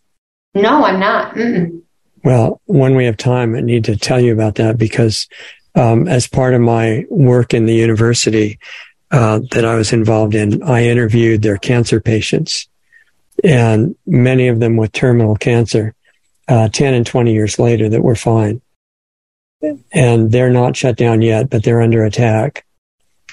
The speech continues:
Speaker 1: Yeah.
Speaker 2: And they, they have a lot of conventional doctors helping them. So it's hard to shut them down now, and they're big. But that would
Speaker 1: Wow.
Speaker 2: be a good resource to know about, 'cause they
Speaker 1: Yeah.
Speaker 2: do, they cure these people,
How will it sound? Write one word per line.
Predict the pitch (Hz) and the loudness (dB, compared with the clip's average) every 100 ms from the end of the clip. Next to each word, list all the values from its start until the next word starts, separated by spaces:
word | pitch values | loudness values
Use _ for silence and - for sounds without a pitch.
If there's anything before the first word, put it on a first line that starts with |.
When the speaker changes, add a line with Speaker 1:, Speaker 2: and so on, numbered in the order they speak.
| - | -2
Speaker 1:
Yeah. | 143 | 0
Speaker 2:
And | 110 104 107 | 2 2 2
they, | 117 - | 0 0
they | 135 123 | 0 2
have | 120 | 2
a | 113 | 2
lot | 117 117 | 2 0
of | 104 | 0
conventional | 113 110 117 - 113 | 0 0 -2 0 0
doctors | 110 110 110 117 - | 2 0 0 -2 0
helping | 139 135 135 110 | 0 0 0 -2
them. | 104 104 107 _ - - _ | -2 -4 -8 _ -20 -20 _
So | - 123 | 0 0
it's | - | 0
hard | 131 131 | 0 0
to | 120 | 0
shut | 110 120 107 | -2 -4 -2
them | 113 | -2
down | 113 110 110 | 0 0 0
now, | 113 110 117 | 2 0 0
and | 120 110 | 2 2
they're | 107 | 0
big. | 104 120 113 110 - _ _ _ _ _ - | 2 2 2 -2 -8 _ _ _ _ _ 0
But | 117 110 - - | 2 2 -4 -2
that | 120 | 0
would | 120 | 2
Speaker 1:
Wow. | 117 117 117 165 139 175 - | 2 0 0 -2 -4 -6 -4
Speaker 2:
be | |
a | 120 | 0
good | 135 | 2
resource | 123 120 - 113 107 | 2 0 0 -2 -2
to | 110 | -2
know | 110 110 | 0 2
about, | 104 104 - - - - _ | 2 0 -2 -8 -20 -20 _
'cause | 127 117 | 0 2
they | 127 | 2
Speaker 1:
Yeah. | 123 | 2
Speaker 2:
do, | 127 127 - 165 | 0 0 -6 -2
they | 123 123 | 0 0
cure | 117 147 139 | 0 0 2
these | 131 113 | 2 -2
people, | - 123 113 113 113 | 0 -2 0 -2 -4